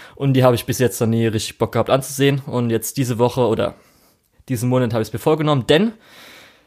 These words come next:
Fate Extra ist das erste Spiel aus dem Extra Fate-Universum. Ähm, hat vor zwei Wochen oder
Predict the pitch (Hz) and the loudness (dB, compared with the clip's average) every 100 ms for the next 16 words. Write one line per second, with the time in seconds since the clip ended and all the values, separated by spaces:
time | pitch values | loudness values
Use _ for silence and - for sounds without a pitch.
0 | _ _ _ - - - - - - 220 | _ _ _ -4 0 2 0 -2 0 0
1 | 233 _ - 139 139 131 - 147 160 - | 0 _ -4 -4 -2 -6 0 0 0 -4
2 | - 170 160 131 135 131 120 - 147 - | -8 -4 0 0 0 -2 -4 -4 -6 -4
3 | 165 160 170 160 165 160 160 165 180 _ | -4 -2 -2 -2 -2 0 -2 -2 -8 _
4 | - _ _ _ _ _ 139 139 139 139 | -20 _ _ _ _ _ 0 2 2 0
5 | 131 - - 147 143 - - 135 135 127 | -2 -6 -10 -6 -6 -6 -2 2 4 4
6 | 120 - - 123 156 165 165 170 143 123 | 0 -6 0 0 2 -2 0 -4 -2 -2
7 | 120 | -2